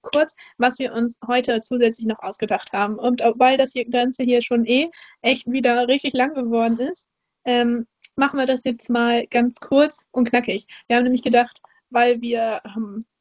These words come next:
denken, dass wir, ähm, als Inhaber dieses Podcasts Anspruch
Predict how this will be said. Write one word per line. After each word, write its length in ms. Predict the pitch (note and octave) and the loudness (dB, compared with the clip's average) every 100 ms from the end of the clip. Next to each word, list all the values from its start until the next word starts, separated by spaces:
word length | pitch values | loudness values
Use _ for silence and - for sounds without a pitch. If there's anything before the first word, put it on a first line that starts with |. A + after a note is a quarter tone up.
| _ _ _ B3+ | _ _ _ -18
denken, 800 | - B3 B3+ - A#3 B3 B3+ | -2 0 0 -6 -8 -6 -4
dass 340 | A#3 A#3+ A#3 - | -2 -2 -4 -6
wir, 380 | A#3+ A#3 A#3+ A#3 - _ _ | 0 2 2 -2 -14 _ _
ähm, 340 | B3 A#3 A3+ A3+ _ | -2 2 2 0 _
als 520 | - A#3 A#3 - - _ - | -4 0 0 -2 -20 _ 0
Inhaber 400 | B3 A3+ A3 A#3 | 4 4 6 6
dieses 320 | A#3+ B3 B3 | 6 4 2
Podcasts 640 | - B3 A#3 - A#3 B3 | 4 2 4 0 0 0
Anspruch 580 | - B3 - - C4 - | -2 -2 -2 0 0 0